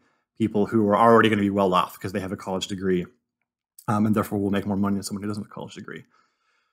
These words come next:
It's really important, I think, to talk about the fact that college – is not this some sort of luxury good that only benefits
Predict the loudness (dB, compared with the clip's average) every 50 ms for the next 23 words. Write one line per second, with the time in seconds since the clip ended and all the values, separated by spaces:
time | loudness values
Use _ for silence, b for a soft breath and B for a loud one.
0 | _ _ _ _ _ _ _ _ _ _ _ -4 -4 -2 2 4 6 6 8 8
1 | 6 6 4 4 6 6 4 4 2 2 0 0 0 -2 -2 -6 _ _ -16 -14
2 | -8 0 4 4 4 6 4 2 0 0 0 -2 -2 -2 -2 -4 -6 -2 2 4
3 | 6 6 6 4 2 0 -6 -8 -10 _ _ _ _ -4 -2 0 2 4 4 4
4 | 2 0 0 0 2 2 2 0 0 0 -2 -2 -4 -6 -2 0 0 0 0 0
5 | -2 0 0 0 0 -2 -4 -4 -4 -4 -6 -10 -16 _ _ _ _ _ _ _
6 | _ -2 0 2 2 4 4 2 2 0 -2 -4 -6 -6 -8 -10 -8 -6 -6 -8
7 | -8